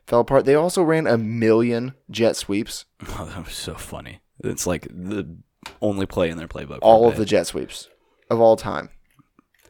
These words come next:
Speaker 2: Gotta share the wealth.
Speaker 1: Their fullback play was pretty good.
Speaker 2: As always.
Speaker 1: Um, but yeah, the jet sweeps, don't know why, and they didn't, I don't know if they completed a pass past five yards. Not
Speaker 2: Yeah.
Speaker 1: while I was paying attention.
Speaker 2: Their Q B is not good.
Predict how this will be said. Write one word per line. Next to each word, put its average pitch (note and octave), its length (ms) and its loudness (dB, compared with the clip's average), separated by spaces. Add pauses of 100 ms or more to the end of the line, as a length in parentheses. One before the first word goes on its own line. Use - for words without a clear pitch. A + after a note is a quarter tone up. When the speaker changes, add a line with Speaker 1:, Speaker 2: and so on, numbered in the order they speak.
(220)
Speaker 2:
Gotta F#2+ 160 -2
share G2+ 200 0
the F#2 60 -2
wealth. F#2 380 -6 (840)
Speaker 1:
Their A#2 100 -2
fullback C#3+ 420 4
play A2 200 6
was G2+ 200 2
pretty G2+ 220 -4
good. F#2+ 320 -4 (200)
Speaker 2:
As F2+ 180 -6
always. F2 360 -6 (640)
Speaker 1:
Um, G2 500 -6
but G2+ 200 0
yeah, G#2 160 2
the F#2+ 100 -6
jet B2+ 220 4
sweeps, - 460 -2 (480)
don't A#2 220 4
know C3+ 100 4
why, A#2 280 4
and C#3+ 260 0
they C3+ 120 4
didn't, G#2 340 -2
I F#2+ 60 0
don't A#2 140 2
know A2+ 80 0
if G#2+ 80 -2
they G2+ 120 0
completed G2 340 -2
a F#2 40 -4
pass F#2+ 280 -2
past F#2+ 280 -6
five - 220 -4
yards. G1+ 340 -8 (840)
Not B2 180 4
Speaker 2:
Yeah. A2+ 80 4
Speaker 1:
while G#2 120 4
I G2 40 2
was F#2+ 100 -4
paying F2 160 -4
attention. - 420 -10
Speaker 2:
Their G#2+ 140 -2
Q G2+ 180 -4
B F2+ 100 0
is E2 140 -6
not E2 220 -10
good. D#2+ 260 -8